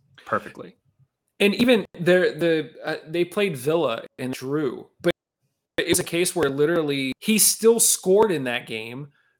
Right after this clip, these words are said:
Speaker 2: by just, like, getting free and leaping and, like, passing the ball into the net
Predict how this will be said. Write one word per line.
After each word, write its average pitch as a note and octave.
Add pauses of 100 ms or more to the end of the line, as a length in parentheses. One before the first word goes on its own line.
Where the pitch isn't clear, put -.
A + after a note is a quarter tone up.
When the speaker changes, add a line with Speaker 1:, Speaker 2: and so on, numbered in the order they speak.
(160)
Speaker 2:
by F#3
just, G3
like, F3
getting G#3+
free F3+
and D3 (100)
leaping D#3+
and, C#3+
like, C3+
passing F3+
the E3
ball D#3
into F3
the D#3+
net D3+